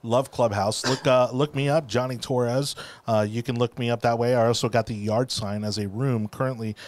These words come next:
uh, broadcasting live on Clubhouse. Now, the cool thing about Clubhouse is that if you wanna chime in at any point during the show, and I see you in our Clubhouse room, I can bring you in just like calling into a radio show.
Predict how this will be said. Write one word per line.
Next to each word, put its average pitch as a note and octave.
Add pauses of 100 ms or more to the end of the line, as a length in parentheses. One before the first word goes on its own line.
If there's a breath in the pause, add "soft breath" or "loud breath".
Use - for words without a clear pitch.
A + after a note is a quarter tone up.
(180 loud breath)
uh, G#2+
broadcasting A2
live G#2
on G2+ (260 loud breath)
Clubhouse. A2+
Now, C3
the A2+
cool G3+
thing E3
about B2
Clubhouse C3+
is B2
that B2+
if A#2
you E3+
wanna G3
chime -
in E3
at A2+
any C3+
point B2+
during A#2+
the G#2
show, B2 (320 loud breath)
and A#2
I B2+
see C#3+
you C3+
in B2
our A#2
Clubhouse A2+
room, B2
I D#3
can B2
bring B2+
you B2+
in A#2+
just A2
like G#2+
calling A#2
into A2
a G#2+
radio A2
show. F2+